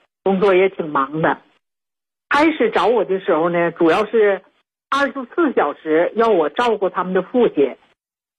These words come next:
当时就是他父亲已经六十五岁，但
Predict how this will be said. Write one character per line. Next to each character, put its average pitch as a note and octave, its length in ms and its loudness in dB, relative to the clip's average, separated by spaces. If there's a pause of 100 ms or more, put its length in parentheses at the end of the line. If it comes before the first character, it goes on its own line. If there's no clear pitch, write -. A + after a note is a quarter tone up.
当 C4 240 2
时 A3 280 2
就 B3 120 -2
是 G#3 440 2 (360)
他 A3+ 100 -2
父 C4+ 180 -2
亲 A#3+ 200 2
已 F3 60 -4
经 D#3+ 220 -4
六 A3 180 2
十 - 80 0
五 F#3+ 300 -4
岁， D#3 240 0 (300)
但 A#3+ 100 0